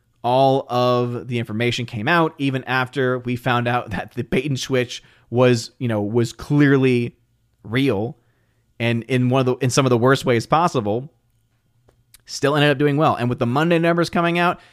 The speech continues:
it just confirms it even further. So,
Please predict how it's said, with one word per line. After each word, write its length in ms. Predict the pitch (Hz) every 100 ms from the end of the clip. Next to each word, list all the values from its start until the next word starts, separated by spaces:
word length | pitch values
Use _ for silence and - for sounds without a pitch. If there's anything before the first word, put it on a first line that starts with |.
| _ _
it 80 | 147
just 180 | 147 -
confirms 400 | 135 139 139 127
it 80 |
even 240 | 123 113 107
further. 360 | 104 90 87 - _ _ _ _ _ _ _ _ _ _ _ _ _ _ _ _ _ _ _ _ _
So, 400 | - 101 85